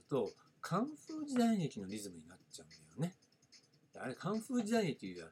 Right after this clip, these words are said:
そうでしょ？はっはっはっていうのがさ、あれは直線でやってるから、はっはっはってやんないと合わないんだよね。で、そこでまずリズムが形成されて、リズムが形成されると、どの動きでもその動きのリズムの中で行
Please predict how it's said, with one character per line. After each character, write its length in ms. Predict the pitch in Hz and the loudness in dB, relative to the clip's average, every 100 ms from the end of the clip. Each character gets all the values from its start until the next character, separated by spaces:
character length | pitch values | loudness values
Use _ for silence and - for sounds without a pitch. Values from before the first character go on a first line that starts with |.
| - | -16
そ 200 | - 127 | -4 -2
う 40 | 95 | -2
で 80 | - | -6
し 80 | |
ょ？ 80 | - - - _ _ _ _ _ _ - | -10 -10 -20 _ _ _ _ _ _ -8
は 120 | 175 165 | -2 -2
っ 80 | - | -2
は 160 | - 180 | -4 -2
っ 120 | 127 - | -2 -4
は 160 | 151 | -4
っ 40 | - _ | -4 _
て 60 | - | -20
い 40 | |
う 20 | |
の 60 | - | -20
が 60 | - - | -20 -20
さ、 100 | - _ - _ - | -20 _ -20 _ -8
あ 100 | 123 | 0
れ 60 | 160 | 0
は 80 | - | 2
直 200 | 151 151 | 0 0
線 200 | 233 233 | 2 4
で 80 | 220 | 4
や 60 | 208 | 4
っ 20 | |
て 120 | 220 | 2
る 80 | 214 | 4
か 100 | 180 | 4
ら、 140 | 143 - | 2 0
は 180 | 170 151 | -2 -2
っ 80 | - | -4
は 200 | - 180 | -4 -2
っ 80 | 156 - | -2 -2
は 120 | 170 | -4
っ 40 | |
て 200 | - - | -4 -8
や 100 | 101 | -8
ん 60 | 107 | -6
な 80 | 104 | -6
い 60 | |
と 200 | - 104 - - - - | -4 -4 -4 -14 -20 -6
合 140 | 120 185 | 2 4
わ 120 | 233 | 4
な 140 | 151 | 2
い 40 | 87 | -2
ん 40 | |
だ 60 | - | -10
よ 260 | - 131 | -8 -6
ね。 60 | 156 - | -4 0
で、 60 | |
そ 140 | 160 220 | 2 4
こ 120 | 262 | 6
で 120 | 247 | 8
ま 140 | 233 220 | 8 6
ず 100 | 147 | 4
リ 160 | 120 | 2
ズ 100 | 120 | 0
ム 80 | 147 | 0
が 100 | 147 | 0
形 220 | - 139 | 0 0
成 180 | 131 139 | 2 0
さ 120 | 123 | 0
れ 100 | 120 | -2
て、 220 | 127 139 - - - - | 0 0 -2 -8 -18 0
リ 120 | 147 | 4
ズ 100 | 202 | 8
ム 120 | 254 | 10
が 80 | 240 | 10
形 180 | 214 220 | 8 6
成 120 | 214 | 6
さ 120 | 214 | 4
れ 100 | 208 | 4
る 60 | 202 | 6
と、 140 | 226 | 6
ど 160 | 170 208 | 6 6
の 160 | 175 160 | 6 2
動 120 | 160 | 0
き 40 | |
で 100 | 160 | 0
も 180 | 160 123 - - - | 2 0 -2 -18 -12
そ 120 | - | -2
の 160 | 135 135 | 2 2
動 100 | 135 | 2
き 120 | 135 | 0
の 180 | 135 127 - _ - | -2 -2 -6 _ -6
リ 120 | 117 | -2
ズ 100 | 131 | 0
ム 80 | 135 | 2
の 80 | 131 | 2
中 260 | 175 208 | 2 2
で 100 | 165 | 2
行 120 | 98 | 2